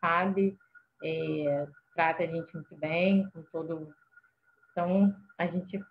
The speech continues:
<laughs> tem a parte boa também, né? Fala, como você falou, ali por trás é um ser humano que não é só na Uber que isso acontece, né? Infelizmente, é de alguns seres humanos que nos tratam assim. Então, não é, isso não é um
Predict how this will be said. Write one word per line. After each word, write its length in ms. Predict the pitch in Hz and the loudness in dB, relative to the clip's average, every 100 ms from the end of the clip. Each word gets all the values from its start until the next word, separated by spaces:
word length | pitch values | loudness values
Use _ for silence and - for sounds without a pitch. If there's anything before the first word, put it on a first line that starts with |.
| - | -2
<laughs> 560 | 208 190 - - - | 0 0 -4 -18 -4
tem 180 | 190 175 | 2 4
a 80 | 185 | 4
parte 300 | 170 156 - | 2 0 -2
boa 280 | 170 175 165 | 2 4 4
também, 360 | 165 170 147 139 | 2 -2 -2 -2
né? 160 | 139 139 | -4 -4
Fala, 160 | - 147 | -2 -2
como 200 | 151 151 | -2 -8
você 180 | 147 156 | -8 -6
falou, 260 | 160 180 - - - _ | 0 0 0 -16 -20 _
ali 180 | 160 160 | 2 2
por 180 | 180 170 | 2 2
trás 200 | 180 165 | 6 8
é 60 | |
um 100 | 185 | 8
ser 140 | 185 208 | 8 6
humano 340 | 214 190 214 | 8 6 6
que 160 | 208 240 - _ | 0 -4 -6 _
não 160 | 220 240 | 4 6
é 80 | 247 | 6
só 140 | 247 220 | 6 4
na 160 | 226 | 4
Uber 340 | 220 220 202 196 | 4 6 6 4
que 60 | |
isso 140 | - 165 | -2 -6
acontece, 520 | - 165 156 139 135 | -4 -6 -2 -2 -4
né? 80 | 147 | -6
Infelizmente, 600 | 147 151 160 165 170 185 - _ _ _ _ _ - | -6 -4 -6 -2 -4 -4 -14 _ _ _ _ _ 4
é 200 | 175 180 | 6 4
de 240 | 175 185 | 2 4
alguns 680 | 175 160 165 214 254 269 262 - - _ - _ _ _ _ - | 4 2 2 4 4 2 -2 -10 -20 _ -20 _ _ _ _ 6
seres 320 | 208 202 196 | 10 10 10
humanos 480 | 202 180 170 185 190 | 8 6 4 2 0
que 160 | 185 | -2
nos 120 | 190 | -2
tratam 340 | 185 160 143 151 | -2 -4 -4 -10
assim. 220 | 147 151 | -12 -10
Então, 240 | 147 156 | -10 -8
não 120 | 156 160 | -6 -2
é, 280 | 165 175 | -2 -2
isso 160 | - 160 | -4 -8
não 160 | 170 160 | -6 -4
é 240 | 160 160 | -2 -2
um 120 | 160 | -6